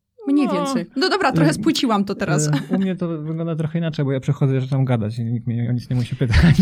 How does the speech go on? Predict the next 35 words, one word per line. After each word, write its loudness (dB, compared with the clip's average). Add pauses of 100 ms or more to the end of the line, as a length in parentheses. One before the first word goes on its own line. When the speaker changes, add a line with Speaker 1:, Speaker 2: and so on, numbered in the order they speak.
Speaker 1:
<laughs> 6
Ale 6
wierz 2
mi, 4
ja 4
mam 6
wielu 4
klientów, 4
Speaker 2:
<laughs> -14
Speaker 1:
którzy, 0 (920)
którzy -2
nie 2
mówią. 2 (1160)
Speaker 2:
W -2
ogóle? 2 (560)
Speaker 1:
Mało -2 (140)
czasami. -6 (400)
Potrzebują -4
czasu, -6
żeby -6
zaufać -6
i -10
się -8
otworzyć. -12 (380)
Speaker 2:
Okej. -4 (400)
Speaker 1:
Ostatnio -4
miałam 0
tak, -6
że, -6 (500)
e, -2 (100)
byłam -2
tak, -8
jestem -4
taka -6
dumna 0